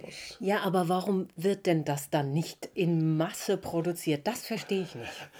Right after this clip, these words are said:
Speaker 1: Das ist
Speaker 2: Erklär mir das. Wenn das doch so genial ist, liegt das an dem Bewahrerdasein der Deutschen, dass die so träge sind, oder woran liegt das?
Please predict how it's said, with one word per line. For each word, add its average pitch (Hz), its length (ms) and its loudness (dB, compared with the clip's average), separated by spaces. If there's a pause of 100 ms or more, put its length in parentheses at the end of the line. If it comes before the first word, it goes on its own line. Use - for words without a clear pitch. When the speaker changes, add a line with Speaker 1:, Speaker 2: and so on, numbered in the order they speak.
(140)
Speaker 1:
Das 190 200 6
ist 185 100 8
Speaker 2:
Erklär 240 400 10
mir 254 160 8
das. 180 400 4 (280)
Wenn 247 160 10
das 262 220 8
doch 240 140 6
so 240 160 6
genial 185 480 6
ist, 170 200 0
liegt 240 220 2
das 247 160 6
an 214 240 0
dem 202 380 2 (340)
Bewahrerdasein 190 1120 4
der 165 140 2
Deutschen, 277 560 0
dass 208 180 -2
die 226 140 0
so 180 160 0
träge 262 420 2
sind, 277 240 0
oder 185 240 0
woran 156 240 -2
liegt 123 220 -10
das? - 180 -16